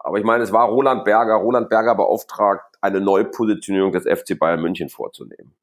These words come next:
Und nach einem Tag hat sich Roland Berger angeblich bei Karl-Heinz Rummenigge gemeldet, deswegen war es auch wieder ein großer Artikel im Manager-Magazin, für beide gute Werbung.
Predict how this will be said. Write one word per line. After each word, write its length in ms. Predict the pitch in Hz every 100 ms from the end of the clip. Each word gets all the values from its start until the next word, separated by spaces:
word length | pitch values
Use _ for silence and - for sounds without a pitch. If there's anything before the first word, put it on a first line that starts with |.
| _ - - - _ _
Und 380 | - 92 95 92
nach 160 | 95 -
einem 280 | 98 123 120
Tag 160 | 127
hat 140 | 123 117
sich 100 | 113
Roland 240 | 123 104
Berger 360 | 107 104 - -
angeblich 680 | 113 127 131 117 120 117 -
bei 140 | 98
Karl-Heinz 400 | - 110 95 -
Rummenigge 340 | 113 110 107
gemeldet, 360 | 101 92 101 98
deswegen 260 | 98 85 85
war 80 |
es 80 | 92
auch 100 | 90
wieder 120 | 90
ein 80 | 82
großer 260 | - 90 82
Artikel 300 | - 95 85
im 40 |
Manager-Magazin, 640 | 87 95 104 95 92 98
für 100 | 92
beide 300 | 87 87 104
gute 260 | 101 104 87
Werbung. 360 | 92 98 101